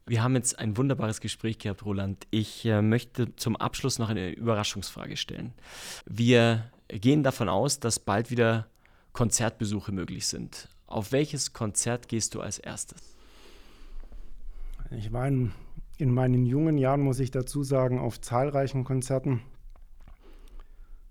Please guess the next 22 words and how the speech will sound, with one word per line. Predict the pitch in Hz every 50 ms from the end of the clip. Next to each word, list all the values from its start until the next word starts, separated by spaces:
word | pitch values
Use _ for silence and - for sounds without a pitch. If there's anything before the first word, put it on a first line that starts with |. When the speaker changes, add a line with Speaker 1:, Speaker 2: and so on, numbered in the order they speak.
| -
Speaker 2:
Das | - -
erste | - 143 127 120 - - 123
Konzert, | - 123 123 117 - 131 127 127 127 - - 127 131 135 156 -
äh, | - 135 123 120 120 120 117 117 110 110 - - - - - - - -
das | 123 110
ich | 113 104 -
besucht | - 113 110 120 123 - - -
hatte, | 120 120 - 127 120 117 110 - - - - - - - - - - - - - - - - -
das | - -
war | 123 120 120
neunzehnhundertfünfundachtzig | 120 123 120 - - 120 117 117 120 117 113 - - 131 131 127 123 131 - 135 117 - - - 131 113 - -
Dire | - 110 117 139 151
Straits | 147 - - - 147 151 156 160 156 - - - - - - - - - - - - -
in | 131 117
der | 110 113
Stuttgarter | - - - 120 - - 117 113 - 110
Schleierhalle. | - - 113 117 127 135 131 127 135 135 127 113 - -
Die | - 117 110
Karte | 117 - - 123 120 - -
kostete | - - 120 - - 127 110 - - -
achtundzwanzig | 139 - - 135 123 - - 120 113 110 - 110 - -
D-Mark. | 123 127 135 147 151 156 156 -